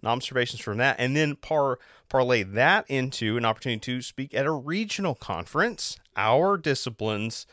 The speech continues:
Central States Communication Association, both those organizations affiliated with the National Communication Association. Um, but you had a chance to, to kinda give some guest talks in that way on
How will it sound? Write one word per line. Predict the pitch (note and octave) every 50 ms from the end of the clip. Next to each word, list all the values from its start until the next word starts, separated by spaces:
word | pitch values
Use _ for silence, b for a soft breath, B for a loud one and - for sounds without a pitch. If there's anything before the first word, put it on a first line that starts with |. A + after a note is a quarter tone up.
| b b b b b
Central | - - - - B2 A#2+ - - E3 D#3+
States | - - F#2+ F2+ A2+ C3 - -
Communication | - - G#2+ F2+ G2+ A#2+ C3+ - B2+ A2 G#2 - - - D#3+
Association, | D3+ - - A#2 A2+ B2 - - C#3 G#2 E2+ E2+ D#2 - - C3 C#3 E3 B B B B B B
both | A#2 B2 - -
those | C#3+ A#2 -
organizations | B2+ A#2 A2+ A2+ G#2+ - A2 G#2+ G#2 - - B2 A#2
affiliated | C#3 - - - G3+ B3 - E4 C#4+ - - C2+ B1+
with | B1 C2 -
the | - D2
National | C#2 C#2+ D2 - - - - F#2 D#2
Communication | - - G2 E2+ D2+ D#2 - - F#2+ F2 D#2 - - F2+
Association. | D#2+ - - F2 E2 - F2 E2+ F2+ F#2+ F#2 - C3+ B2 B2 B B B B B B B B
Um, | - A#2+ B2 A#2+
but | C3 C3
you | G2 C3 C#3 C#3+
had | D3 C#3+ C#3+
a | D3
chance | C#3 - - D3+ C#3 B2+ B2+ -
to, | - - B2+
to | - _ - A#2+
kinda | - C3+ B2 B2+
give | B2 C3+ B2+
some | - - D#3 C#3
guest | G#2+ - A#2 A2 G#2+ A2+ - -
talks | - - B2+ A2+ A2+ A2 - - - B B B B B B
in | B C3 C3+ B2+ B2+ A#2+
that | A2 G#2+ G#2+ F#2+ -
way | E2+ F#2+ F#2+ F2+ F2+ F2+ E2+ - - _
on | F#2+ G2+ G#2+ G#2 G#2 G2+ G2+